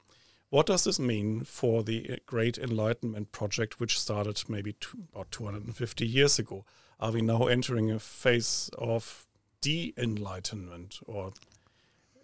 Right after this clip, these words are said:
are we entering a new dark age? Because the education doesn't seem to be there anymore. So we're falling back into an age, an era of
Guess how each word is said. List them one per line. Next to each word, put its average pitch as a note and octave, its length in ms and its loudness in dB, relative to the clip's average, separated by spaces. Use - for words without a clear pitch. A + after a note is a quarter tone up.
are A#2 100 0
we A#2 100 4
entering A#2+ 320 4
a A#2+ 60 4
new A#2+ 180 4
dark A#2+ 300 2
age? D3 540 4
Because - 500 0
the A2+ 80 -8
education C#3+ 420 0
doesn't C#3 200 4
seem C#3+ 160 2
to C#3 100 -6
be C3 120 2
there D#3 180 2
anymore. A2+ 340 2
So A#2+ 80 -2
we're B2 120 0
falling D3 420 2
back E3 240 4
into A#2+ 360 -2
an A#2 140 -2
age, C3 320 2
an A#2 200 -4
era B2+ 480 6
of A2+ 340 4